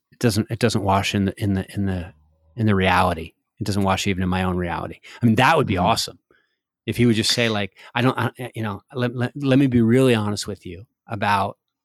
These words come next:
Speaker 1: you know, but th-, that, that's never gonna happen. And, and no,
Speaker 2: No.
Speaker 1: nobody expects that to happen.
Speaker 2: No.
Speaker 1: Um, but
Speaker 2: Okay.
Speaker 1: I,
Speaker 2: Well, I mean,
Speaker 1: but
Speaker 2: some
Speaker 1: I,
Speaker 2: good, good thoughts there.
Speaker 1: yeah, I just, I just think,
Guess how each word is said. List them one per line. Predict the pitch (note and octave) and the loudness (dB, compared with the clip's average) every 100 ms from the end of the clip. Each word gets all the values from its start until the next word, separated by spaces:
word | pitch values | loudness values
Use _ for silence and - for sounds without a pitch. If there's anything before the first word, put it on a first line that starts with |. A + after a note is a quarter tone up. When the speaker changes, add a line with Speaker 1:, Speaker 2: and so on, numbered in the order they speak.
| _ _ | _ _
Speaker 1:
you | A2+ D3 | -4 -2
know, | A2+ | 0
but | G2+ D3 | -2 -4
th-, | D#3 D3 | -6 -4
that, | D#3 D#3 - _ _ | -2 -2 -4 _ _
that's | D3 A#2 | -4 0
never | A#2 F#2 F2 | 0 0 -6
gonna | F2 E2 | -10 -10
happen. | F#2 F2+ - F#2 _ - | -12 -14 -14 -16 _ -6
And, | G#2+ G2+ G2 | -2 0 0
and | G2+ | 2
no, | G#2 G2+ | 2 4
Speaker 2:
No. | G2+ F2+ | 4 4
Speaker 1:
nobody | G#2 F#2+ F#2 | 2 0 -2
expects | E2+ - F2 - | -4 -4 -4 -6
that | F2+ D2 | -8 -8
to | - | -10
happen. | E2 F#2 - G#2+ - - - - | -12 -14 -16 -20 -20 -20 -18 -4
Speaker 2:
No. | G2+ G2+ F2+ - - | 0 0 -2 -6 -8
Speaker 1:
Um, | G#2 F#2 F2+ G#2+ _ _ _ _ _ - _ | -6 -6 -10 -14 _ _ _ _ _ -20 _
but | B2 A2 - _ _ _ _ _ _ _ _ _ _ | 0 0 -2 _ _ _ _ _ _ _ _ _ _
Speaker 2:
Okay. | F#3+ G3 | 0 2
Speaker 1:
I, | F#3 - | 2 2
Speaker 2:
Well, | E3+ F3+ | 0 4
I | E3+ | 2
mean, | E3+ F3 | 4 4
Speaker 1:
but | D#3 | 4
Speaker 2:
some | F3+ | 4
Speaker 1:
I, | E3 | 2
Speaker 2:
good, | E3+ - | 0 0
good | E3+ D#3+ | 0 2
thoughts | D#3+ D#3 | 0 2
there. | C#4 | 2
Speaker 1:
yeah, | G#3 | 4
I | F3+ G3 | 4 4
just, | F#3+ | 4
I | G#3 G#3 | 4 4
just | G3 | 4
think, | - F3+ | 4 2